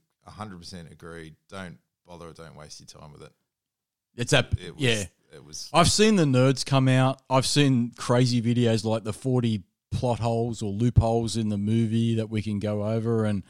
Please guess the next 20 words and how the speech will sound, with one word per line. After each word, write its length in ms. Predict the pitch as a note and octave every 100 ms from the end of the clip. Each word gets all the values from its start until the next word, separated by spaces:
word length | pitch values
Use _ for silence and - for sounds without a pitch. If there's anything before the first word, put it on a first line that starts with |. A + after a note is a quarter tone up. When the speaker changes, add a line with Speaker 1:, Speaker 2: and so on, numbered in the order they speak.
| - - -
Speaker 2:
your 240 | B2+ D3 C#3
mate, 340 | A#2+ A2+ B2 - -
<laughs> 1500 | D3 G2 _ _ _ - - D3+ - G3+ - E3+ E3+ F3+ - C#3
Jeremy 500 | - C#3+ D#3 D3 B2+
from 260 | - A#2
Geeks 360 | G#2 A#2 A#2+ -
and 140 | A2+
Gamers, 600 | G#2 A2 A#2 G#2+ F#2+ C3 - D3
<laughs> 120 | E3
he 280 | - D4 C4+
was 300 | C#4+ B3 -
ripping 380 | C4+ A3 A3+ G3+
at 120 | F#3
a 120 | E3
new 180 | D3+ D#3
arsehole 520 | C#3+ C3+ C#3+ C#3 B2
the 100 | A#2+
other 200 | A2+ A2+
day. 260 | G#2+ G#2+ G#2+
Like, 360 | G#2+ A2 G2+